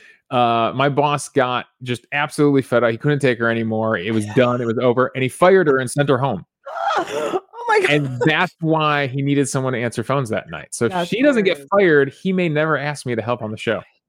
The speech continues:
Speaker 2: And, and we might not have met, which would be
Speaker 1: Yeah.
Speaker 2: a tragedy, a great
Speaker 1: No,
Speaker 2: tragedy.
Speaker 1: a
Speaker 2: Um,
Speaker 1: whole butterfly effect. Who knows?
Speaker 2: Yeah. So, and, and Davey, like, Davey used to do my videos and various things, and he was great. And so when I, I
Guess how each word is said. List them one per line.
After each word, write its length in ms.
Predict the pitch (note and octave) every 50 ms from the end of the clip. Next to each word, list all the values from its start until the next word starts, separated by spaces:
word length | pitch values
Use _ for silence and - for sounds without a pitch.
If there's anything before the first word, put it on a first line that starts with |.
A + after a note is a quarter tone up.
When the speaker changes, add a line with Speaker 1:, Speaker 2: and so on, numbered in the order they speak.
| _ _ _ _ _ _ _ _ _ _ _ _ _ -
Speaker 2:
And, 240 | A3+ A#3+ A#3+ A#3+ A3+ -
and 120 | G#3+ G#3+
we 100 | A3 B3
might 180 | C4 C4+ B3 G3
not 140 | G#3+ G#3+ G#3
have 100 | F#3 E3
met, 360 | E3+ G#3 C#4+ D4+ - - - _ _ _
which 200 | - D#3+ D#3 -
would 100 | D#3+ D#3
be 120 | D3 C#3+ C3+
Speaker 1:
Yeah. 160 | C3+ F#3+ C#4+ D#4
Speaker 2:
a 60 | -
tragedy, 380 | - - A2+ A2 - - G#2+
a 100 | - A#2
great 220 | B2 - C#3+ B2+ -
Speaker 1:
No, 40 | -
Speaker 2:
tragedy. 360 | D3+ C#3+ C#3 D3+ - B2+ - - - - -
Speaker 1:
a 60 | G#2
Speaker 2:
Um, 260 | G#2 D#3 F3 E3+ D#3+
Speaker 1:
whole 180 | D#3 D3+ C#3+ C#3 C3 _ _ _ - -
butterfly 380 | - D3+ F3+ D3+ - G#2+ G2+
effect. 320 | G2+ - - F#2 F#2 - _ - - -
Who 80 | A#2+
knows? 220 | B2 A#2+ B2 A#2+ -
Speaker 2:
Yeah. 320 | C4+ C#4+ C4+ E3 B2 - - F#3
So, 280 | - C#4+ C4 B3+ B3+ - - -
and, 140 | B3+ B3+
and 160 | A#3+ B3 B3 A3+
Davey, 400 | C4+ D#4 E4+ D4 C4+ A3 F#3+ D#3+
like, 260 | F3 F#3+ F3+ F3 F3+
Davey 220 | A3 A3+ A#3+ B3
used 180 | A#3+ A3 G#3+ -
to 40 | F3+
do 80 | F3+ F3+
my 160 | F3 D#3+ D3+ - - - _
videos 320 | F#3 F3 E3+ E3 D#3 D3+ -
and 220 | E3 D3+ D3 -
various 340 | - F3 F3+ E3+ D#3+ D#3+ -
things, 280 | - E3 D3+ D3+ C#3+ D#3+
and 180 | D#3 D3+ C#3+ - _ _ _ _ _ _ _ _ _ _ _ _ _ _ _ _ -
he 120 | - - G3+
was 120 | F#3 F3+
great. 380 | - C4+ C#4 C4+ A#3 G3 - - -
And 180 | G3 F#3+ F#3+ F#3
so 140 | - A3+
when 140 | G3+ G3+ G3
I, 240 | F#3+ F#3 F3+ E3+ - _ -
I 160 | F3 F#3 E3+